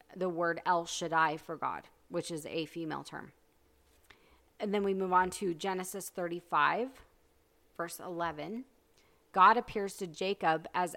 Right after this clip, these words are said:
El Shaddai and commands him to be fruitful and multiply. So here we are again with Jacob, and we are talking about fertility and referencing a female god. In Genesis forty-three, verse fourteen, Jacob sends his sons back to Egypt with Benjamin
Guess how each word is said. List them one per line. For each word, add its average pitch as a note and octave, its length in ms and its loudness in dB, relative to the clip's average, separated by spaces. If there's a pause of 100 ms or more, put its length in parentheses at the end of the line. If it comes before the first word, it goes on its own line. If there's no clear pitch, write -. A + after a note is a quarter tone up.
El E3+ 160 0
Shaddai D#3+ 800 0
and E3+ 180 -8
commands E3 440 -6
him E3 120 -10
to - 100 -18
be E3 120 -10
fruitful D#3+ 420 -8
and D#3+ 80 -6
multiply. E3+ 440 -4
So E3+ 160 -10
here E3 220 -8
we D#3 140 -6
are D3 160 0
again E3+ 480 0
with D#3+ 180 -6
Jacob, D3+ 460 -4 (560)
and F3+ 140 -4
we F3 80 -4
are F3 80 -4
talking D#3+ 400 -6
about D3 280 -4
fertility D3+ 640 -8
and D#3+ 140 -6
referencing D3+ 640 -8
a E3+ 120 -4
female C#3 440 -6
god. C3+ 300 -6 (680)
In G3+ 160 -4
Genesis F3 520 -6
forty-three, C4 960 -2 (800)
verse F3 260 -4
fourteen, F#3 760 -4 (100)
Jacob G3 500 -2
sends F#3 400 -4
his F#3+ 220 -10
sons F3+ 560 0
back F3+ 340 0
to - 80 -12
Egypt F3+ 460 -8
with E3+ 200 -6
Benjamin F#3+ 580 -2